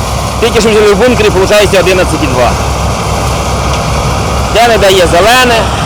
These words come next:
а в основному сухе. Ну, процентів, я знаю, може, десять, може, п'ятнадцять є зелене. Але я думаю, що ми його підсушимо, це не така велика площа. Молотимо. Комбайн Volvo, одинадцять тридцять.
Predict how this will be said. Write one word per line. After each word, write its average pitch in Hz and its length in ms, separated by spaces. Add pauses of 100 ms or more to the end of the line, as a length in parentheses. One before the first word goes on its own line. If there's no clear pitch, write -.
(1040)
а 147 60
в 160 40
основному 180 320
сухе. 156 400
Ну, 220 80
процентів, 214 480 (140)
я 143 100
знаю, 143 360 (200)
може, 151 200
десять, 165 400
може, 156 200
п'ятнадцять 165 520
є 143 80
зелене. 131 340 (840)
Але 180 120
я 180 80
думаю, 208 280
що 196 160
ми 196 120
його 180 120
підсушимо, 240 520 (100)
це 202 60
не 196 200
така 202 140
велика 185 340
площа. 226 480 (2000)
Молотимо. 190 520 (840)
Комбайн 208 400
Volvo, 208 600
одинадцять 208 440
тридцять. 247 420